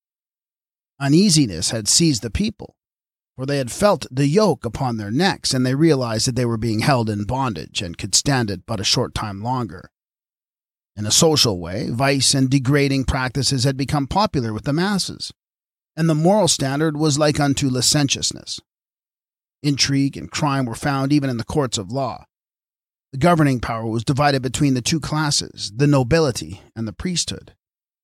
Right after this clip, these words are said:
The nobility sought only gratification of the baser senses, trying to keep within the law only as far as it permitted them to gain their selfish ends.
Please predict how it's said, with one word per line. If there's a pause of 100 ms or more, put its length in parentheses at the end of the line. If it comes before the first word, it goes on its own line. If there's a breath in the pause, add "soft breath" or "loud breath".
(360)
The
nobility
sought
only
gratification
of
the
baser
senses, (460)
trying
to
keep
within
the
law
only
as
far
as
it
permitted
them
to
gain
their
selfish
ends.